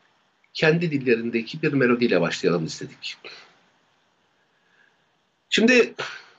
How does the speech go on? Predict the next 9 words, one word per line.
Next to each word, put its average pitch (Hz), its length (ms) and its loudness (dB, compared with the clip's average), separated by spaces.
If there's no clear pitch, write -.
bir 196 160 0
kadın 190 300 2
cinayeti 135 500 0
dedik, - 580 -8
bir 147 100 -4
Yahudi 151 340 -2
kadın 117 280 -2
cinayeti 101 500 0
dedik. 101 440 -4